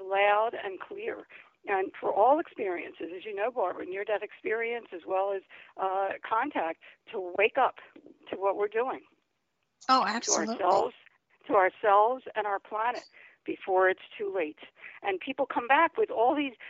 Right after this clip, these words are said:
Speaker 1: you know, from all different kinds of up experiences with the same message. So there must be something going on there.
Speaker 2: Well,
Speaker 1: Don't you
Speaker 2: I
Speaker 1: think?
Speaker 2: think,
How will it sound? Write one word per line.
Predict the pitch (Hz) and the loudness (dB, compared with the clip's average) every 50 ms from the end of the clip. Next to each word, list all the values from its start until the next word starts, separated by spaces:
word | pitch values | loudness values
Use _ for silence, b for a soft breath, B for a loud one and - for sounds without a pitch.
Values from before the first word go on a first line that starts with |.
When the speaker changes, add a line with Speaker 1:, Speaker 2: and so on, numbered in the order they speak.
| B B - | B B -4
Speaker 1:
you | 220 | -2
know, | 240 220 196 | -2 -2 0
from | - 240 220 226 220 202 - _ - 135 | -2 -4 -4 -4 -6 -10 -14 _ -6 0
all | 214 247 269 277 - - | 2 2 2 2 2 0
different | 254 285 - 415 392 - | 0 2 2 0 0 0
kinds | - 277 233 196 - 208 | 0 -2 -2 -2 -2 -2
of | 185 - | -4 -2
up | 214 202 190 - | -2 -2 -2 -2
experiences | 202 - - - - - 190 190 185 180 175 - 208 - | -8 -14 -14 -12 -10 -8 -6 -6 -6 -6 -6 -8 -10 -10
with | 220 - - | -12 -12 -12
the | - - - - - | -14 -16 -14 -8 -4
same | 415 415 403 403 392 392 403 415 b b b b b b b _ - | -2 0 0 0 -2 -2 -4 -6 b b b b b b b _ -8
message. | 175 180 180 185 180 - 175 165 170 - - - - - _ _ - | -4 -2 -2 -2 -4 -6 -12 -12 -10 -10 -10 -10 -10 -12 _ _ -6
So | 208 | -6
there | 180 175 190 | -4 -4 0
must | 202 240 - - - | 0 0 0 2 0
be | 440 302 - | 0 2 2
something | - 285 262 269 - - - | 2 2 2 0 -4 -4 -2
going | 202 202 208 202 202 | -2 -2 -2 -4 -4
on | - - - - | -4 -4 -6 -6
there. | - - - - - - _ _ _ - - _ - B B B B B B _ _ | -6 -6 -8 -10 -12 -14 _ _ _ -20 -20 _ -18 B B B B B B _ _
Speaker 2:
Well, | - 294 285 254 | 2 2 4 6
Speaker 1:
Don't | |
you | 269 269 | 6 6
Speaker 2:
I | 285 277 | 6 6
Speaker 1:
think? | - 220 226 302 - | 6 6 6 6 2
Speaker 2:
think, | - - - | -2 -12 -20